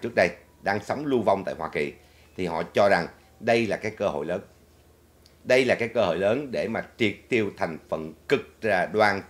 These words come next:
cứng rắn ở dưới quyền của ông, à, Khamenei. Ông này trên nguyên tắc ông là một giáo sĩ thôi, nhưng mà gần như quyền lực của ông ta nắm tuyệt đối, cũng giống như Cộng sản đó, tổng bí thư đảng nắm hết quyền lực. Thay vì là chủ tịch nhà nước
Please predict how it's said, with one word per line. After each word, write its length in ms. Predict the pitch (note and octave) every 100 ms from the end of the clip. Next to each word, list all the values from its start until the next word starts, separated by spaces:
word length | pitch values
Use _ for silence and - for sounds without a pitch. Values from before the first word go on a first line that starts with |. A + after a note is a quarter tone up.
| -
cứng 200 | D#3+ F#3
rắn 220 | C#3+ C#3+ F3 - - _ -
ở 160 | D2+ G#2+
dưới 160 | B2+ C#3+
quyền 280 | - G#2 D#2
của 60 | D2+
ông, 320 | - F#2+ F#2+
à, 300 | F2+ F2+ F#2 - -
Khamenei. 380 | A#2+ G#2+ G2 F#2 - - _
Ông 200 | - B2+
này 220 | B2 G2 F#2 - -
trên 180 | B2+
nguyên 160 | B2+ A#2+
tắc 300 | C#3 - -
ông 180 | F2+ B2
là 100 | A#2
một 120 | -
giáo 200 | F#2+ A2
sĩ 260 | D3 F2 A2+
thôi, 80 | G#2+ - _ _ _ _ _ _ _ -
nhưng 200 | C3 A#2+
mà 120 | F2
gần 300 | F#2 G2+ G#2
như 120 | A#2 - -
quyền 220 | A#2+ G2+
lực 160 | F#2
của 80 | -
ông 140 | G2+ G#2
ta 240 | F#2 F2
nắm 240 | G#2 G#2+ C#3+ -
tuyệt 180 | F2
đối, 200 | F2+ F2+ A#2 -
cũng 200 | G2+ A#2+
giống 140 | C#3
như 100 | C#3
Cộng 200 | - E2+
sản 280 | - C#2 G#2+
đó, 60 | - - _ _ _
tổng 240 | - E2 C3+
bí 140 | D3
thư 160 | C#3 A#2+
đảng 240 | D2+ F2
nắm 140 | A#2+ C#3
hết 100 | -
quyền 160 | G2 D#2
lực. 200 | - - _ _ _ _ _ _ -
Thay 180 | A#2+
vì 240 | A2 G#2 F#2
là 360 | F#2 F2 E2+ - - _ _ _ _ -
chủ 220 | A2+ A#2+ -
tịch 140 | B2 G2+
nhà 140 | F#2
nước 260 | G2+ C#3